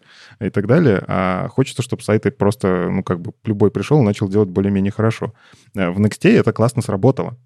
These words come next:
То есть для Next действительно использовать компонент image. Он из коробки, синтаксис у него такой же, как у картинки. Вы просто пишете image вместо A M G, а, и он по умолчанию ставит вам дефолты, которые более-менее оптимизируют веб.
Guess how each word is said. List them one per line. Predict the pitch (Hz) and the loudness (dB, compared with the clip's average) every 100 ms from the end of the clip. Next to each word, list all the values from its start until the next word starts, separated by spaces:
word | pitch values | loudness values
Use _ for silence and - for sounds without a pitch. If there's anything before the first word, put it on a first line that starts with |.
| _ _ | _ _
То | 95 | -8
есть | 85 - - | -8 -10 -10
для | 92 | -4
Next | 92 90 - 143 | -4 -4 0 0
действительно | 101 - - 95 | 0 -6 -2 -2
использовать | - 95 90 85 | -2 -2 -2 -4
компонент | 98 92 95 90 92 | -4 -2 0 -2 -4
image. | 92 151 - | 2 2 2
Он | 104 104 | 0 0
из | 117 | -2
коробки, | - 135 127 - 98 90 - | 0 2 0 0 -4 -4 -4
синтаксис | - 127 127 - | 0 0 0 -4
у | 98 | -4
него | 90 | -4
такой | - 95 160 233 | -6 -2 2 2
же, | 95 90 - | 2 -4 -10
как | 92 - | -12 -6
у | |
картинки. | - 117 104 85 - - | -4 -2 -4 -4 -10 -8
Вы | - | -6
просто | 113 - | -6 -6
пишете | 104 98 - | -6 -6 -6
image | - 113 104 85 - | -2 2 2 0 -6
вместо | 98 - - | -8 -8 -10
A | 113 107 | -4 -2
M | |
G, | 95 139 208 - - - - _ | 2 2 0 -6 -20 -20 -20 _
а, | 98 98 92 - - | -4 -2 -4 -8 0
и | |
он | 117 123 | 2 2
по | 127 113 | 2 2
умолчанию | 101 92 123 170 107 | 2 -2 0 2 2
ставит | 107 101 - | 0 -2 -2
вам | 95 | -4
дефолты, | 87 - 120 151 - | -4 0 2 2 0
которые | - - 101 123 | -2 0 2 2
более-менее | 90 98 120 95 113 113 110 101 98 - - - | 2 2 4 2 2 2 2 2 0 -2 -6 -8
оптимизируют | 117 101 87 87 113 165 | -2 0 0 0 -2 0
веб. | 143 | -2